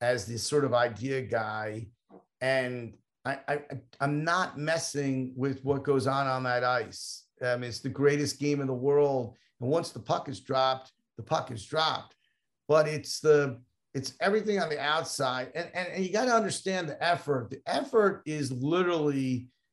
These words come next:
to bring more fans in, and whether everybody likes it or not, like, our audience is what it is,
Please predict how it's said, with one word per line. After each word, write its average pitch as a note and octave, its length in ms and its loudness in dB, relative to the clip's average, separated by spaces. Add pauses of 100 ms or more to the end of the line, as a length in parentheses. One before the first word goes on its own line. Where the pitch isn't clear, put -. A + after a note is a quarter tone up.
(140)
to D3+ 100 2
bring F3+ 760 0
more D#3+ 480 4
fans D#3 680 -4
in, A#2+ 360 -2 (520)
and F3+ 220 2
whether A#3 580 6 (440)
everybody A3+ 480 4
likes G3+ 400 4
it F3+ 80 -2
or E3+ 100 0
not, F#3+ 520 0 (460)
like, E3 360 2 (140)
our G#3+ 260 4
audience G#3+ 840 0
is F3 220 2
what F#3 220 6
it E3+ 120 2
is, D3 560 4